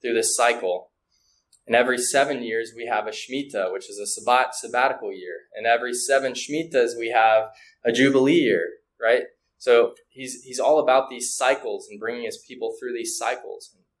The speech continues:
And to me, it's this process of he knows how forgetful we are. You know, he knows how quick we are to forget. We were talking about that today, some as well. You know, that it, how easy is it to,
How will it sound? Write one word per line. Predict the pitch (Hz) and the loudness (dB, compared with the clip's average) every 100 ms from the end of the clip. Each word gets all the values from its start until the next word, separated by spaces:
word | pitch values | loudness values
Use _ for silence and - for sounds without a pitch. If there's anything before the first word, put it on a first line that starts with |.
| _ | _
And | 113 107 98 - _ _ _ _ | -8 -8 -8 -16 _ _ _ _
to | - | -2
me, | 147 214 | 4 6
it's | 165 - | 4 2
this | 139 - | -6 -4
process | - 131 127 131 120 - | 2 2 4 0 0 2
of | 107 104 | 2 0
he | 143 147 | -4 -2
knows | 127 131 135 131 | 2 2 2 0
how | 127 | -2
forgetful | - 120 131 123 117 101 | -2 -2 0 0 0 0
we | 92 | -2
are. | 85 71 - _ _ _ _ _ _ _ _ _ | -4 -6 -10 _ _ _ _ _ _ _ _ _
You | 113 | 0
know, | 107 | 2
he | 113 135 | 2 2
knows | 135 139 139 | 6 6 6
how | 139 120 117 | 4 4 4
quick | - 160 | -2 -4
we | 139 123 | 2 6
are | 117 | 6
to | 117 | 4
forget. | - 117 131 110 - | -6 -2 0 0 -2
We | 120 | -8
were | 120 | -4
talking | 123 - 127 | -4 -4 -2
about | 123 120 | 0 2
that | 113 - | 0 -2
today, | 123 143 107 87 - _ | 2 4 4 0 -14 _
some | _ - 113 | _ -4 -4
as | 113 110 | -4 0
well. | 127 117 107 | 2 4 2
You | 113 | -4
know, | 120 117 | -4 -2
that | 117 98 - _ _ _ | -2 -4 -8 _ _ _
it, | 131 127 - | -14 -12 0
how | 165 170 | 2 2
easy | 165 - 135 | -2 -8 -6
is | 113 107 | -6 -2
it | 117 - | -4 -4
to, | - 120 120 | -10 -10 -10